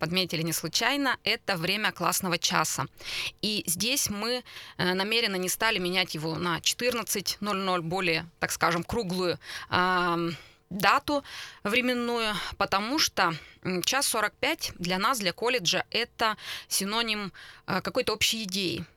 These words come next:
какого-то цементирующего звена. И вот мы хотели бы, чтобы вот в это традиционное время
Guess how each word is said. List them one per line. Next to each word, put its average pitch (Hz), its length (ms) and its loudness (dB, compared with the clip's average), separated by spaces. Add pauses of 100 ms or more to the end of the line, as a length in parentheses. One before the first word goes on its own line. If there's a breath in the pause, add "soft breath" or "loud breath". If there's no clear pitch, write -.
(380 loud breath)
какого-то 220 520 2
цементирующего 202 720 -2
звена. 190 460 -2
И 185 100 -4
вот 190 160 -4
мы 254 140 -2
хотели 226 460 0
бы, 277 260 -2
чтобы 180 380 0
вот 185 180 -4
в - 20 2
это 254 240 0
традиционное 185 720 -2
время 240 400 0